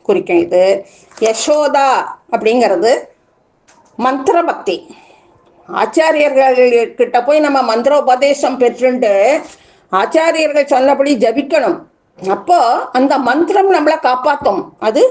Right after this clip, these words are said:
மகா, இது நமக்கு மகா விசுவாசத்தோட நம்ம பண்ணினோம் அப்படின்னா அந்த மந்திரம் நம்மளை காப்பாத்தும்.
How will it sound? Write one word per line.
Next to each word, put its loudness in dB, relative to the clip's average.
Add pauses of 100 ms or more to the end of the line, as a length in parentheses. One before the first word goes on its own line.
(180)
மகா, -2 (540)
இது 0
நமக்கு 0
மகா -2
விசுவாசத்தோட 0
நம்ம 0 (1400)
பண்ணினோம் 2
அப்படின்னா 0 (720)
அந்த 4
மந்திரம் 2 (460)
நம்மளை 0 (440)
காப்பாத்தும். 0